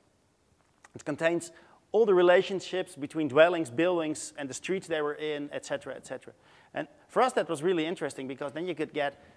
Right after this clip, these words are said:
a authoritative set of information about, um, the, the buildings we have to go to. And we started to create a little tablet application.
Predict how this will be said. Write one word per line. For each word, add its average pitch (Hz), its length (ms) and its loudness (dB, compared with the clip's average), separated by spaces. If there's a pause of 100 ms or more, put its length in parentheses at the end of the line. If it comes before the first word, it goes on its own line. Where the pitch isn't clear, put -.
(160)
a 143 140 -4
authoritative 156 480 0 (400)
set 160 260 -2
of 147 100 -4
information 143 540 -10
about, 131 480 -6 (560)
um, 131 300 -8
the, 139 80 -12
the 123 100 -10
buildings 156 300 0
we 135 80 -4
have 139 160 -4
to 131 60 -18
go 151 180 -4
to. - 220 -12 (120)
And 147 80 -8
we 180 80 -6
started 214 280 -2
to 180 60 -14
create 175 240 -4
a 160 40 -4
little 151 180 -6
tablet 156 360 -6
application. - 560 -12